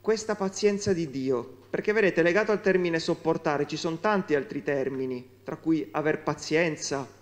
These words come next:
tra cui perseverare, tra cui non rassegnarsi.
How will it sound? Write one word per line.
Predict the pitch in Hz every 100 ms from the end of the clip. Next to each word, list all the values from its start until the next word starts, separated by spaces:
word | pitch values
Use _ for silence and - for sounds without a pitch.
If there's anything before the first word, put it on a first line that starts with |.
| -
tra | - 165
cui | - 185
perseverare, | 175 170 - - 156 151 151 165 147 139 131 - - -
tra | 160
cui | - 202
non | 190 196
rassegnarsi. | 190 180 - 160 160 190 170 147 - - 131